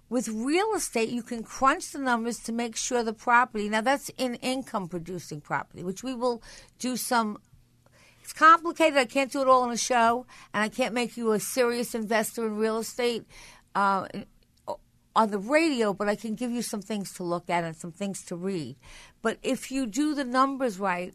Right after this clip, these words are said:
on investment property and real estate as investments, you can figure out how to generate wealth. Um, real estate continues to have the best chance of building wealth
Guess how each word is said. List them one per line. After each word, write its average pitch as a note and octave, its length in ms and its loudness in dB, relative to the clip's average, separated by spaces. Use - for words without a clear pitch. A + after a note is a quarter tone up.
on F#3+ 120 0
investment G3+ 580 -4
property B3 580 0
and F3+ 140 -4
real F#3+ 160 -2
estate G3 420 -6
as F#3+ 320 2
investments, A#3 760 -6
you A3 120 -4
can A#3+ 440 0
figure G#3 460 -2
out F#3+ 140 0
how F3 140 -4
to F3+ 80 -6
generate D#3+ 480 -6
wealth. - 480 -10
Um, E3 420 -8
real B3 200 6
estate A#3 300 0
continues B3 520 -4
to B3 80 -4
have A3 160 0
the G3 80 -2
best A#3+ 460 0
chance A#3+ 320 -2
of F3 120 -8
building G#3 440 -2
wealth G#3 440 0